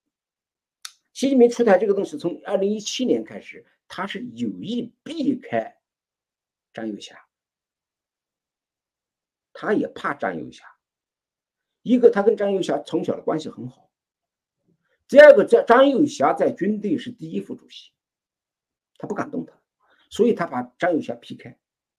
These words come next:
但是张又侠对他在军队的这么处理他的他的手下、他的弟-，弟兄们不满。所以你现在呢，可以看出来，张又侠这半年经常不出来，有一次长达两个月不出来。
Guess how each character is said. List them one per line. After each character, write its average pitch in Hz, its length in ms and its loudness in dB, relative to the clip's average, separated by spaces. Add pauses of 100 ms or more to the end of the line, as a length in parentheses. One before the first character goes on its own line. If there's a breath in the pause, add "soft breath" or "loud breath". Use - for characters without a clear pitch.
(360)
但 277 160 6
是 240 80 2
张 294 240 6
又 285 80 2
侠 240 160 8
对 254 160 0
他 208 140 -2 (160)
在 233 180 8
军 269 240 -2
队 262 140 -2
的 175 100 -4
这 - 160 -2
么 233 140 0
处 185 260 -6
理 160 140 -2
他 156 100 -4
的 160 220 0 (960)
他 240 120 4
的 240 100 6
手 - 180 -4
下、 196 220 0
他 202 140 -2
的 196 100 -8
弟-， 247 280 -10 (100)
弟 254 100 -6
兄 160 160 2
们 101 200 -8 (220)
不 - 120 -6
满。 - 200 -10 (760)
所 254 160 2
以 285 80 6
你 175 140 4
现 240 220 6
在 190 120 6
呢， 143 80 0
可 175 100 -6
以 - 80 -4
看 147 180 -6
出 101 80 -6
来， - 100 -12
张 247 200 0
又 240 120 -2
侠 208 140 -2
这 226 180 2
半 196 280 6
年 123 280 -2 (300)
经 233 180 -2
常 - 160 -4
不 - 80 -6
出 - 160 -8
来， - 160 -12 (400)
有 156 200 6
一 208 100 -2
次 202 180 -12
长 - 220 -4
达 202 100 0
两 - 240 -4
个 - 60 -20
月 113 120 -8
不 - 100 -14
出 - 140 -18
来。 - 120 -20